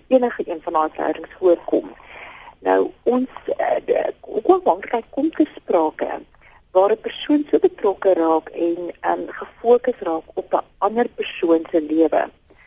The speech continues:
dat dit langer termyn ten koste van sy eie identiteit en sy eie menswees is. Met ander woorde, die koafhanklike is, is, is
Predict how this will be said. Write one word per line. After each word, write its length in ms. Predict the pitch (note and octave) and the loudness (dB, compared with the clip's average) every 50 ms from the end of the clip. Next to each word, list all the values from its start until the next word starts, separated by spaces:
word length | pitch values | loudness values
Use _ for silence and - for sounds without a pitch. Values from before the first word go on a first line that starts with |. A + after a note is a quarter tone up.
| - - - - - - - _ _ _ _ | -20 -20 -20 -20 -20 -20 -20 _ _ _ _
dat 140 | - F#3 F3+ | 0 2 2
dit 160 | F3+ F3+ F3+ | 2 2 0
langer 320 | F3+ D#3 E3 G3 A3 - - | -2 -2 2 2 2 4 4
termyn 400 | - - F#3+ F3+ E3 E3 E3 D#3+ | 2 0 0 -2 -6 -6 -6 -6
ten 200 | F3 E3 - - | -8 -10 -10 -6
koste 320 | - - - - - F#3+ | -4 -4 -4 -4 -8 -6
van 160 | - D#3+ D3+ - | -4 -4 -4 -4
sy 80 | F3 - - _ | -6 -8 -6 _
eie 260 | - F#3 F3+ F#3 E3+ | -4 -2 -2 -2 -4
identiteit 720 | - - E3+ E3 D#3 - G#3 - - - C#3+ - - _ _ _ _ _ _ _ _ _ _ - | -2 -2 -2 -4 -4 -6 -12 -6 -4 -2 -2 -2 -4 _ _ _ _ _ _ _ _ _ _ -10
en 120 | F#3 D#3+ | -8 -6
sy 100 | - F3 - - | -4 -2 0 0
eie 120 | F#3 F#3+ F3+ | 0 0 0
menswees 640 | E3+ E3 D#3+ D#3+ D#3 D3 - E3 D#3 D#3 D#3 - | -2 -4 -4 -4 -6 -6 -6 -2 -2 -2 -2 -2
is. 280 | - - D#3 C3+ - - _ _ _ _ _ _ _ _ _ _ - - - _ _ | -4 -4 -4 -4 -6 -10 _ _ _ _ _ _ _ _ _ _ -20 -20 -20 _ _
Met 140 | - - - - | -20 -20 -6 0
ander 240 | A3+ C4 D4+ E4 - | 2 4 4 4 4
woorde, 460 | - F3+ F3 E3+ E3 F3 F3 E3+ E3+ - _ - - - _ | 2 2 2 4 4 4 2 2 0 -4 _ -20 -20 -20 _
die 160 | _ - G3 F#3+ - - | _ -6 -6 -6 0 2
koafhanklike 640 | - G3+ - - - F3 E3+ - - F#3 - - - - | 2 2 2 2 -2 -4 -2 -2 -2 -2 -2 -2 -4 -6
is, 380 | F3+ - _ _ _ _ - - - _ - | -6 -10 _ _ _ _ -10 -10 -8 _ -10
is, 100 | - - - - - | -10 -10 -6 -6 -6
is 60 | - | -6